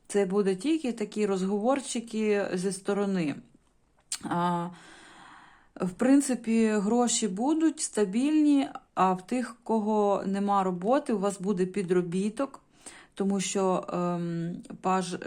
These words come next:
жезлів каже про підробіток, ем, але він буде не такий великий прям, і це буде таке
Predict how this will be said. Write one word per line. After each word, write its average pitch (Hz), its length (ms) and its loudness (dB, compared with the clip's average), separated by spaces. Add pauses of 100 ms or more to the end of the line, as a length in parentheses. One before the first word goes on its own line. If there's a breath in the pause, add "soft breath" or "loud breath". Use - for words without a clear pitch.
(120)
жезлів 220 500 -2
каже 202 320 0
про 190 260 -4
підробіток, 175 920 -2 (460 loud breath)
ем, 165 440 -2 (340)
але 220 280 2
він 220 160 2
буде 202 240 -2
не 202 100 -2
такий 202 320 -2
великий 247 600 2
прям, 247 540 2 (260)
і 196 220 -2
це - 380 -4
буде 196 300 -4
таке 185 560 -2